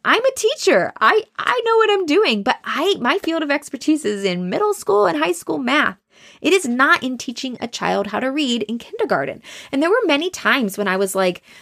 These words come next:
looking back now, I'm like, "Okay, you know, I've learned, I've t-, I've, I've talked to the teachers and, and I've learned a lot that I'm like,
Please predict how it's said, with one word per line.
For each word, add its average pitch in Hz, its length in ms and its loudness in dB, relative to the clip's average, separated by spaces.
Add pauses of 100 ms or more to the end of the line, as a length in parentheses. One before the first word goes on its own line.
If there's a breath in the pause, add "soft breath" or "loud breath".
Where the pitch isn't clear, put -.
looking 294 320 0
back 233 260 2
now, 185 300 0
I'm 240 120 0
like, 202 220 0
"Okay, 190 380 0
you 220 100 2
know, 202 100 0
I've 190 200 4
learned, 202 440 2
I've 175 140 2
t-, - 120 -14
I've, - 180 -2 (160)
I've 190 160 -2
talked - 240 0
to 233 60 -6
the 226 60 -2
teachers 208 360 -2
and, 175 100 0 (280 loud breath)
and 202 100 2
I've 190 160 2
learned 214 240 2
a 180 40 0
lot 170 320 4
that 190 140 2
I'm 185 160 -2
like, 175 180 -2